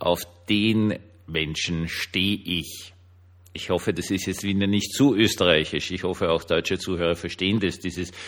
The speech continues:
„Ich steh auf jemanden“. Gut, das ist jetzt der Punkt dieses Predigtextes. Wie schön es doch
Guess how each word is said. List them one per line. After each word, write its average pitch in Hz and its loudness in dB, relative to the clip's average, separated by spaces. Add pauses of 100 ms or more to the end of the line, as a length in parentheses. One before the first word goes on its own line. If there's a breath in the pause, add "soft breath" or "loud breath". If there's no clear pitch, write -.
(140 loud breath)
„Ich - -2
steh 98 2 (240)
auf 87 4
jemanden“. 76 -4 (840 loud breath)
Gut, 107 6 (1400)
das - -4
ist 117 2
jetzt 104 2
der 107 4
Punkt 107 0
dieses 101 0
Predigtextes. - -2
Wie 113 2
schön 117 4
es - 2
doch 101 6